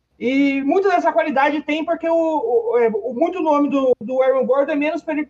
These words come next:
porque ele mostra em quadra no, nos jogos e mais pela fama que ele criou no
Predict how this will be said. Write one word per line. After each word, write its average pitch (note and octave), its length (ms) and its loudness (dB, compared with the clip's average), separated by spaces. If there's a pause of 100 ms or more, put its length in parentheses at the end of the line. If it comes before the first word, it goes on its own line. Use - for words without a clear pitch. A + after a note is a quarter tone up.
porque D4 160 -4
ele C#4 100 -4
mostra C4 320 0
em C4 60 -14
quadra A#3 460 0
no, A3+ 220 0
nos B3 200 -4
jogos C#4+ 480 -2 (420)
e D4+ 120 0
mais D4 480 -2 (260)
pela D4 640 0
fama E4 340 -2
que D#4 120 -4
ele D4+ 100 0
criou D4 420 0
no D4 840 -2